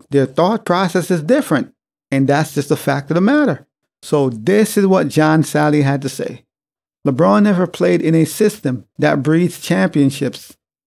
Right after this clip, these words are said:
The triangle offense had Phil Jackson and Michael Jordan win six championships. They would have won eight championships if Michael Jordan didn't go away. Then to prove that point,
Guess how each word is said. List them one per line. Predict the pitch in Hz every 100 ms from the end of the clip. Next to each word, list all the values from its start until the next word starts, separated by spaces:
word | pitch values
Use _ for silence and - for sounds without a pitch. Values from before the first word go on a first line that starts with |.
| _ _ _
The | 139
triangle | - 165 185 196
offense | 202 196 196 185 175
had | 165 165
Phil | - 165
Jackson | 143 151 156 - 156
and | 143
Michael | 143 147 147 143
Jordan | 120 139 143
win | 139 135
six | 135 - 165 -
championships. | 180 175 156 131 - - - _ _ _ _
They | 135 165
would | 185 196
have | 165
won | 170 170
eight | - 175 180
championships | - 208 208 147 - 139 -
if | 139
Michael | 156 160 170
Jordan | 139 165 156
didn't | 143 160 156
go | 151
away. | 156 170 143 101 _ _ _ _
Then | - 156
to | 160
prove | 139 - 208
that | 165 151 143
point, | 151 151 139